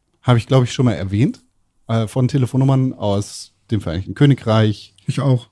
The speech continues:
Speaker 1: Österreich, Deutschland. Und, äh, das sind immer Leute, die mich aufs Online-Trading aufmerksam machen wollen. Und das sind immer Leute, die sich mit einem deutschen Namen melden, aber einen sehr starken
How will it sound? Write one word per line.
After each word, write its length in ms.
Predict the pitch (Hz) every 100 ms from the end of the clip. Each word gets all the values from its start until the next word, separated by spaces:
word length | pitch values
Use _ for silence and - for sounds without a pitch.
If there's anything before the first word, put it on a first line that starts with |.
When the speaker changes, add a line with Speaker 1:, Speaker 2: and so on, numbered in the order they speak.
| _
Speaker 1:
Österreich, 920 | 139 131 127 110 104 101 104 - - _ _ _ _ _
Deutschland. 840 | 123 117 - 117 104 101 101 101 - _ _ - - _
Und, 560 | 131 127 123 117 - -
äh, 180 | 127 113
das 200 | 110 139
sind 160 | 196 180
immer 220 | 175 190
Leute, 300 | 151 156 156
die 140 | 143
mich 340 | 147 139 135 -
aufs 180 | 127 -
Online-Trading 640 | 143 135 110 98 90 87
aufmerksam 460 | 73 - 82 -
machen 240 | 78 - -
wollen. 220 | - - - _ _ _ -
Und 60 |
das 120 | 123
sind 100 | 139
immer 160 | 139 165
Leute, 260 | 147 151 147
die 80 |
sich 180 | 123 127
mit 120 | 131 110
einem 340 | 98 104 104
deutschen 300 | 123 - 135
Namen 220 | 123 107
melden, 400 | 113 139 190 170
aber 200 | 107 120
einen 200 | 117 117
sehr 180 | 113 135
starken 640 | 135 143 135 - 139 123